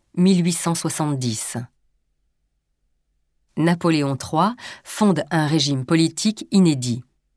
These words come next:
Ce régime autoritaire combine suffrage universel et gouvernement de type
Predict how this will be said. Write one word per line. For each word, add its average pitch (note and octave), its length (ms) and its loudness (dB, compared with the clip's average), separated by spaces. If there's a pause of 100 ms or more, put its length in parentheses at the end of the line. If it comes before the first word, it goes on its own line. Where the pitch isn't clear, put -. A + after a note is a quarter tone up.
(1120)
Ce - 160 -4
régime F#3+ 420 4
autoritaire F3 680 0
combine D#3+ 420 2
suffrage D3+ 520 -2
universel C#3 760 -2 (360)
et E3+ 80 4
gouvernement F3+ 680 2
de E3 120 0
type D#3+ 380 -6